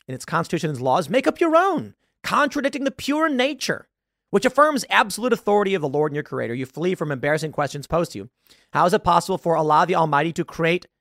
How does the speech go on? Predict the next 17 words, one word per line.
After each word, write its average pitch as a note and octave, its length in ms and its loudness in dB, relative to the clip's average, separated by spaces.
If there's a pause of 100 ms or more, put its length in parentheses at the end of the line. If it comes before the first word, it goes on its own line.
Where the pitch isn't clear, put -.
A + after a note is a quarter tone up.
his G3+ 180 2
creation, F#3 580 -2 (280)
grant E3+ 220 -2
them E3 140 -2
power D#3 280 4
over C#3 180 2
all C3 60 -2
the - 60 -20
creatures G3 300 -6
and C3+ 100 -8
land, F3+ 240 -2
grant C3+ 200 -4
them C3 120 -6
all G#2 100 -4
amenities G#2 300 -10
of G#2+ 80 -12
life?" E3+ 200 0